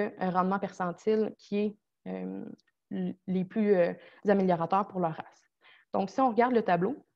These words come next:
la première ligne, c'est l'E P D. Donc, c'est la valeur, euh, pour chacun des critères pour le taureau. Ensuite, on a la moyenne de la race. Donc, c'est avec ça qu'on va comparer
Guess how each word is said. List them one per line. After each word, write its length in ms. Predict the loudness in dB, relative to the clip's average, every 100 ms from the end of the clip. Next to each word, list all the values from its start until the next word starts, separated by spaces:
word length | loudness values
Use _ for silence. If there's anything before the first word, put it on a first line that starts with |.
| _
la 120 | 0
première 340 | 2 2 4 4
ligne, 220 | 2 2
c'est 420 | -2 -2 -2 -4 _ -2
l'E 100 | 0
P 160 | 2 2
D. 160 | 0 -4
Donc, 220 | -4 -2
c'est 100 | 2
la 140 | 2
valeur, 640 | 4 4 6 4 2 -4 -10 -20 -20 _ -2
euh, 280 | -2 -2 -6 0
pour 380 | 0 0 -6 _
chacun 260 | -10 -4 -2
des 80 | -4
critères 480 | -4 -2 0 0 -4 0
pour 200 | 2 2
le 100 | 0
taureau. 260 | -2 -8 _ _ -20 -20 -20 _ -2
Ensuite, 320 | 0 2 2
on 120 | 4
a 80 | 4
la 100 | 4
moyenne 340 | 6 4 4
de 40 | 4
la 80 |
race. 420 | 4 2 -2 -10 -4
Donc, 160 | -2 0
c'est 80 | 2
avec 160 | 2
ça 140 | 0 0
qu'on 160 | 2
va 100 | 2
comparer 640 | 2 0 0 -2 0 -2